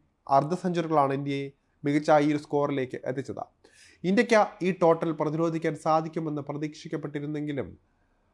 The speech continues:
അലക്സ് ഹെയിൽസ് അതുപോലെ തന്നെ ബട്ട്ലർ ഓപ്പണിംഗ് ജോഡി വെറും പതിനാറ് ഓവറിൽ ഈ ഒരു ലക്ഷ്യത്തിലെത്തുകയായിരുന്നു. ഹെയിൽസ് നാൽപത്തിയേഴ് പന്തിൽ എൺപത്തിയാറും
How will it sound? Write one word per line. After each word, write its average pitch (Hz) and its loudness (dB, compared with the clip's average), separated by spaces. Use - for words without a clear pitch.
അലക്സ് 180 4
ഹെയിൽസ് 160 2
അതുപോലെ 151 0
തന്നെ 151 -4
ബട്ട്ലർ 165 4
ഓപ്പണിംഗ് 147 2
ജോഡി 139 0
വെറും 143 -6
പതിനാറ് 175 2
ഓവറിൽ 135 0
ഈ 135 -6
ഒരു 131 -4
ലക്ഷ്യത്തിലെത്തുകയായിരുന്നു. 127 -6
ഹെയിൽസ് 165 2
നാൽപത്തിയേഴ് 165 2
പന്തിൽ 160 -2
എൺപത്തിയാറും 151 0